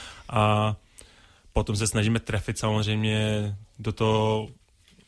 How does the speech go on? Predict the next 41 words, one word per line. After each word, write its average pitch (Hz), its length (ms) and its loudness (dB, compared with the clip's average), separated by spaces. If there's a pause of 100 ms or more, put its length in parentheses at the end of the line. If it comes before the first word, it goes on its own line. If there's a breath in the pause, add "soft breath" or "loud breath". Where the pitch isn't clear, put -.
(220)
do 113 120 -4
toho 110 180 -2
produktu, 107 460 0
který 107 200 -2
klient 110 260 0
vlastně 104 260 0
chce 101 480 -2
po 110 100 -2
nás, 107 260 -6
takže 104 500 0 (480 loud breath)
nemá 107 280 2
cenu 107 280 2
jako 107 360 0 (260)
navrhovat 110 460 2
pro - 180 -4
klienta 110 280 0
něco, 107 280 0
co 107 140 -4
on 110 100 2
neprodá. 101 520 0 (300 loud breath)
A - 60 0
my 104 140 4
ještě 104 220 0
teďka 110 240 0
o 107 140 0
tom, 110 200 2
jak 107 180 -2 (420)
po 110 120 -2
té 113 320 -2
zkušenosti, 107 560 -2
co - 100 -4
jsme 113 140 0
teďka 107 140 0
začali 110 280 0
dělat 110 160 4
ten 110 80 2
náš 110 200 4
vlastní 113 280 2
biznis, 107 260 2
tak 110 100 0
vlastně 110 380 2